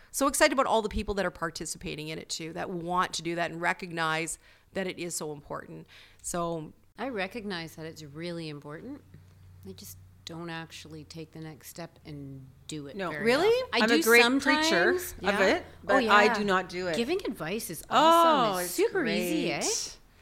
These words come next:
Speaker 2: Taking it, not so much.
Speaker 3: No, and I'm, I'm awful. Like, I don't know if you saw one of my, my last po-, or not my last post, but, like, it was, I found this picture of this woman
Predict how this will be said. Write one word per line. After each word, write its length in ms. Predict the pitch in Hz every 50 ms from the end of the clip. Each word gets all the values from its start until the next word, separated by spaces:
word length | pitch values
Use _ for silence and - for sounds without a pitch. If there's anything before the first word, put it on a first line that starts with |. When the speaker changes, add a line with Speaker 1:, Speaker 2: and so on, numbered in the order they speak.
| - - - - - - -
Speaker 2:
Taking 420 | - 220 208 220 220 302 320 320
it, 240 | 359 403 403 - -
not 180 | 208 196 185 -
so 140 | - 185 165
much. 140 | 151 214
Speaker 3:
No, 340 | 208 202 196 190 190 185 180 -
and 140 | 214 233
I'm, 80 | 247 214
I'm 200 | 165 220 226 196
awful. 480 | 185 196 202 - - 214 165 156 160 160 - _ _ _ _ _
Like, 160 | - 185 190 208
I 60 | 214
don't 80 | 214 202
know 100 | 202 202
if 100 | 190 -
you 120 | 196 202
saw 280 | 196 - - 208 180 185
one 140 | 180 180 180
of 60 | 180
my, 240 | 180 175 170 170 160
my 140 | 170 180 175
last 480 | 170 170 165 165 175 - - - - -
po-, 200 | - - 202 175
or 200 | - 160 180 185
not 200 | 202 202 180 117
my 100 | 147 156 147
last 360 | 147 151 151 165 - - -
post, 320 | - - - 170 - -
but, 180 | - 147 - - _ _ _ _ _ -
like, 180 | 165 165 165 - - _ _ _
it 120 | - 190 190
was, 120 | 180 -
I 80 | - 170
found 260 | - - 196 180 175
this 100 | 160 -
picture 340 | - - 196 175 - - 180
of 80 | 165 147
this 180 | 160 156 -
woman 520 | - 160 160 165 160 156 147 143 147 165